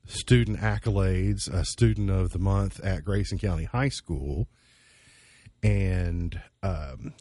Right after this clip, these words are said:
Abby has, uh, Missus Hamilton, Missus Mooneyham, Missus Jarbo, Mister Anderson, and, uh, Deanna Lasley as, uh, her educators. And so that award is based on several factors, but it's, uh, maybe a student has had a great month or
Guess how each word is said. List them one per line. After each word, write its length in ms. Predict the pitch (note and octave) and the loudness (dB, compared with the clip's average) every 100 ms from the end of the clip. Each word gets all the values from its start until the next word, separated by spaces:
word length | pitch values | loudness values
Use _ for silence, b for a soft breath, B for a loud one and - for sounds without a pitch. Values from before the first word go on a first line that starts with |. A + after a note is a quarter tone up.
| - | -4
Abby 560 | A2 A2+ A#2 A#2 A2 G2+ | 0 0 2 0 0 0
has, 480 | G#2 G2+ G2 - | 0 0 0 -2
uh, 160 | F#2+ F2+ | -2 0
Missus 380 | A2 B2+ G2+ E2+ | 2 2 2 -2
Hamilton, 680 | C3 C3+ D3 D3 D#3+ D3+ C3+ | 0 2 2 2 0 2 2
Missus 260 | G#2 D2 | 0 0
Mooneyham, 680 | E2 C3+ D3 C#3 C3+ C3 C3 | 2 4 4 4 4 4 2
Missus 300 | A#2 E2+ D2+ | 2 0 -4
Jarbo, 720 | - B2 C3 B2 B2+ B2+ B2 A#2+ b b b b b | 0 2 2 2 2 4 2 -2 b b b b b
Mister 340 | F2 E2+ - E2 | 0 0 0 0
Anderson, 840 | A#2 B2+ A#2+ - B2+ B2 A#2+ A#2+ | 2 2 0 0 2 4 2 0
and, 420 | G2 F#2 F2+ F2 | -2 -2 0 0
uh, 140 | E2+ D#2+ | 0 0
Deanna 420 | F#2+ G2 G#2 F#2 | 0 2 2 0
Lasley 640 | E2+ G2 B2+ - F3 F3+ | 0 0 0 -2 -4 -4
as, 440 | G2+ G2+ G2+ - G2+ | 0 2 0 0 0
uh, 260 | F2+ F2 - b b b | 0 0 -4 b b b
her 200 | - A2 G#2+ | 0 2 4
educators. 880 | A#2 A2 - A2+ A2+ B2+ C#3 - b b b b b | 0 -2 -2 0 0 -2 -4 -8 b b b b b
And 360 | b G2+ G2+ G#2 | b 2 2 2
so 720 | - A#2 A2 G#2+ G#2 G#2+ G#2+ | 2 4 4 4 4 2 2
that 180 | A2+ B2+ | 4 4
award 380 | B2 C#3+ D4+ G#3 | 2 0 0 0
is 60 | A2+ | 2
based 280 | A#2 A2+ | 2 2
on 140 | A2+ G2+ | 2 2
several 380 | - A#2+ G#2+ F2+ | 2 2 2 -2
factors, 520 | F#2 D#2 - G#2 A#2+ | -4 -4 -2 0 2
but 160 | G#2 | 2
it's, 240 | F#2+ F#2 - | 2 0 0
uh, 120 | F2+ | 0
maybe 300 | G2+ F#2+ F#2+ | 2 0 0
a 60 | F2 | -2
student 260 | - F#2 | 0 0
has 100 | F2+ | 0
had 140 | F#2 F2+ | 0 -2
a 40 | |
great 240 | E2 F#2 F2+ | 0 0 2
month 300 | D3+ F#3 - | 0 0 -2
or 160 | D#2 | -4